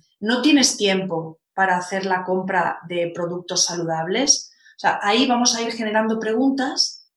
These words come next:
y esas preguntas son la, con las que podemos empezar, por ejemplo, un post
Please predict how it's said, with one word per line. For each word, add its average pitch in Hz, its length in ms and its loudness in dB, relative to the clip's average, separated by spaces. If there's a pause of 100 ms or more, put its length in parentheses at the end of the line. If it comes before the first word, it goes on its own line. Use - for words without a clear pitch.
(220)
y 196 80 -10
esas - 180 2
preguntas 247 540 2
son 220 140 -2
la, 226 180 -4
con 190 140 -2
las 185 160 0
que 180 120 -6
podemos 190 380 -2
empezar, 208 440 -6
por 185 120 -8
ejemplo, 196 540 -8
un 190 200 -4
post 240 380 -2